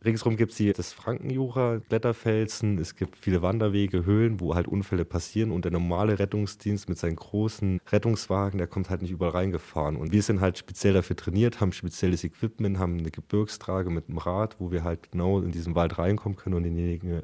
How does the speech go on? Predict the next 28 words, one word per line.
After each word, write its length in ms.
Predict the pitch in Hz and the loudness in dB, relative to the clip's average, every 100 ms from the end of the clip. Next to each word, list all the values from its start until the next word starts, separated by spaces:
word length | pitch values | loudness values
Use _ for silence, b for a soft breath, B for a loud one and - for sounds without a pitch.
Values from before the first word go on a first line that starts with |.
| - | -4
helfen 340 | 87 85 - | 2 2 0
können 200 | 90 90 | -4 -2
und 120 | 85 78 | -2 -2
retten 240 | 78 - 71 | -4 -6 -12
können. 220 | - - _ _ B B B B | -10 -12 _ _ B B B B
Der 180 | - 90 | -2 -2
Großteil 460 | - 101 107 101 90 | 2 2 4 4 2
der 100 | 90 | 2
Retter 240 | 92 92 | 2 0
ist 140 | 87 | -2
halt 140 | 85 80 | -4 0
wirklich 280 | 90 92 - | 0 0 0
alles 220 | 85 - | -2 -2
ehrenamtlich 500 | 90 113 117 110 113 | -2 -2 -2 -4 -4
angestellt, 560 | 104 104 - 98 92 | -2 -2 -2 -2 -2
die 80 | 82 | -4
Ausbildung 640 | 73 87 - - 87 87 | -4 -4 -6 -2 0 0
ist 120 | 82 - | -2 -4
halt 120 | 78 | -4
auch 180 | 82 113 | 0 0
nicht 160 | 107 | 0
ganz 220 | 107 104 | 0 -2
einfach 640 | - 104 101 - 98 95 - | -2 -2 -4 -2 -2 -2 -6
und 400 | 87 90 87 - | -2 0 0 -4
ich 140 | 87 | -4
habe 100 | 87 | -4
zum 140 | - 87 | -4 -4
Glück 400 | 101 98 - | -2 -2 -6